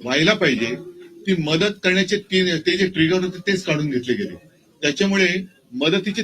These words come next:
थट्टा झालेली आहे. एक रुपयाचा पीक विमा, सहा रुपयाचा पीक विमा, एकवीस रुपये असे, असे चेक आलेले आहेत. मग हे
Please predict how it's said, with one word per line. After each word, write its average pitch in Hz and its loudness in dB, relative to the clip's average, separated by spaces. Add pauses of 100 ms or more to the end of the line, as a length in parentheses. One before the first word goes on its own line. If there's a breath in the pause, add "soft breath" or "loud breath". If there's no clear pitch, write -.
थट्टा 165 -2
झालेली 117 -2
आहे. - -14 (680)
एक 180 2
रुपयाचा 185 0
पीक 180 -4
विमा, 165 -2 (240)
सहा 160 2
रुपयाचा 170 0
पीक 160 0
विमा, 156 -2 (140)
एकवीस 160 0
रुपये 156 0
असे, 151 -2
असे 147 -2
चेक 180 2
आलेले 127 2
आहेत. 85 -8 (600)
मग 180 4
हे 202 6